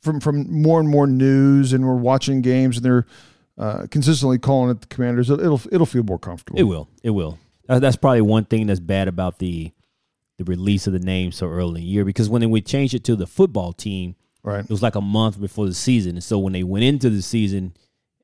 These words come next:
Speaker 2: everyone on, uh, in the media was, you know, was calling them the football team.
Speaker 1: Right.
Speaker 2: So we, we quickly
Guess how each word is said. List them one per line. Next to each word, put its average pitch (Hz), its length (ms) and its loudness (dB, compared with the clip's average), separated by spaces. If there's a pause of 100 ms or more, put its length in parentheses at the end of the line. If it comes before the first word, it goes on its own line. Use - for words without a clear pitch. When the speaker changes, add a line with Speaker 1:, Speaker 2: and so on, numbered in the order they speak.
(180)
Speaker 2:
everyone 107 760 2 (260)
on, 95 400 -4
uh, 87 400 -6 (260)
in 98 140 -8
the 92 40 -6
media 107 380 2
was, 87 160 -8 (420)
you 98 80 -16
know, 87 120 -12
was 90 100 -14
calling 107 400 -2
them 87 240 -6
the 78 80 -10
football 87 460 -6
team. 90 320 -12 (100)
Speaker 1:
Right. 113 180 -2
Speaker 2:
So 143 120 4
we, 135 180 0 (120)
we 110 100 -8
quickly 127 680 -2